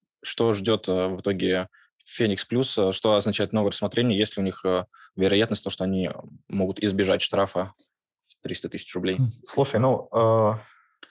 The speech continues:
Speaker 2: как сказать, рассуждать, конечно, о деле, когда ты материал дела не видел, э, дело такое неблагодарное, но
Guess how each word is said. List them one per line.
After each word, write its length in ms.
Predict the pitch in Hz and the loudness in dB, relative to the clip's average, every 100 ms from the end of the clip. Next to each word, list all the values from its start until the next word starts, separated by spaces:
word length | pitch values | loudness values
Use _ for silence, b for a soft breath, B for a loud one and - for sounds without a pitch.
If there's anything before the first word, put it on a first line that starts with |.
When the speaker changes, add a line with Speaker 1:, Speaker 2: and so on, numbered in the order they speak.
| B _ _ - _ | B _ _ -20 _
Speaker 2:
как 140 | - 107 | -10 -4
сказать, 240 | 98 - | -4 -4
рассуждать, 360 | 117 - 113 127 | -6 -2 -2 0
конечно, 260 | 117 107 | -2 0
о 60 | 104 | 0
деле, 180 | 110 107 | 2 2
когда 160 | 104 | 0
ты 60 | 104 | -2
материал 240 | 104 104 | -2 0
дела 140 | 107 104 | 2 2
не 100 | 104 | 0
видел, 340 | 160 120 143 - | 0 0 -2 -2
э, 460 | 104 101 98 98 107 | 0 2 2 0 0
дело 200 | 107 110 | 0 0
такое 180 | - 104 | 0 0
неблагодарное, 560 | 104 101 120 - 107 110 | 2 2 2 0 -2 0
но 320 | 123 98 | 2 2